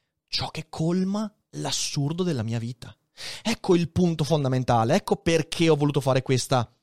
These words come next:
questa puntata, perché la consapevolezza dell'assurdità della vita non è qualcosa che combatte contro la mia vita,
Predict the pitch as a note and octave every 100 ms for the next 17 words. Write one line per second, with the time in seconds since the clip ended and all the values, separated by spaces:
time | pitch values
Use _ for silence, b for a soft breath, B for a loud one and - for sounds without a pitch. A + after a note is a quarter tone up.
0 | - C#3+ - B2 A#2 G2+ F2 - E2+ -
1 | B B B A3+ A#3+ - F3 D#3 E3 _
2 | _ _ _ _ _ F#3+ G#3 - - D#4+
3 | E4 - G3+ F#3 D#3+ D#3+ B3 - G#3+ F3
4 | E3+ D3+ - F#3 E3 E3+ A3 G3+ C#3+ D3
5 | D3+ - G2 A2 _ _ _ _ A3+ E4+
6 | C#4+ A3+ A3+ G#3+ G3+ F#3+ F3 E3+ E3+ -
7 | F3+ - G#3+ G#3 F3 D#3+ C#3+ C3 A#2+ -